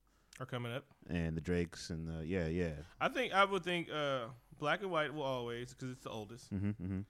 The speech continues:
Speaker 1: Uh, black and Mexican, 'cause we like each other, but we always can't get along. A lot of black and Italian people, I, <laughs> even though Italians hate black people. And then it's starting to get into Asians. That door's being broke down.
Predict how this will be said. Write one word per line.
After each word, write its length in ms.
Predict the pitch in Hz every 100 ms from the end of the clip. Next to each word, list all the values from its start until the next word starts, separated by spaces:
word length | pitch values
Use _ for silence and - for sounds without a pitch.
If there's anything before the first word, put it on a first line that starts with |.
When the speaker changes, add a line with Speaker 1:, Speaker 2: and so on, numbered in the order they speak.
| - - _ _
Speaker 1:
Uh, 380 | 120 117 113 110
black 260 | 110 135 147
and 80 | 143
Mexican, 440 | 139 131 131 135
'cause 360 | 135 117 113 - - - _ _ _
we 120 | 117
like 200 | 113 107 107
each 160 | 104
other, 260 | 110 110 117 104
but 220 | 113 - - _
we 120 | 113 107
always 200 | 107 104
can't 160 | 107
get 80 | 107
along. 300 | 104 98 104 127 - - _ _ _ _ - -
A 40 |
lot 100 | 196
of 60 | 269
black 200 | 254 240
and 80 | 214
Italian 480 | 190 196 180 160 135
people, 380 | 131 117 117 135 127
I, 160 | 127 110 - 120 -
<laughs> 800 | - 185 165 135 135 - - 156
even 240 | 156 151
though 140 | 139
Italians 420 | 127 131 135 127 127
hate 160 | 113
black 260 | 113 113 107
people. 300 | 101 98 101 113 - - - - - -
And 120 | 139
then 100 | 170
it's 100 | 170
starting 260 | 170 156 147
to 20 |
get 80 | 143
into 120 | 127
Asians. 560 | 123 131 113 101 98 - _ _ - - - - -
That 120 | 113
door's 180 | 151 143
being 220 | 123 120
broke 220 | 117 117 107
down. 260 | 117 107